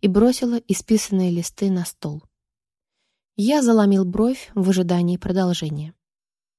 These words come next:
"На вашу профнепригодность к преподаванию". "Так увольте", лениво отозвался я, даже не трудясь перебрать листки и узнать имена кляузников.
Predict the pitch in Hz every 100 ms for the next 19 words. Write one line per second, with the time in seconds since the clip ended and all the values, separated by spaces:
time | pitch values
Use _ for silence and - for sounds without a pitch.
0 | _ - 202 196 214 226 254 - 240 220
1 | 220 208 208 185 208 220 226 - - -
2 | 220 214 208 185 165 160 160 165 _ _
3 | _ _ _ _ _ _ _ 202 - 175
4 | 160 175 240 - 262 - _ _ _ -
5 | 196 190 180 180 175 175 170 165 165 -
6 | 160 170 208 - _ _ _ 208 277 285
7 | 254 233 220 190 226 254 - 214 196 185
8 | 196 185 180 175 - - 226 240 _ _
9 | _ _ 190 175 170 180 208 - 175 170
10 | 170 175 - 180 160 156 151 - 165 _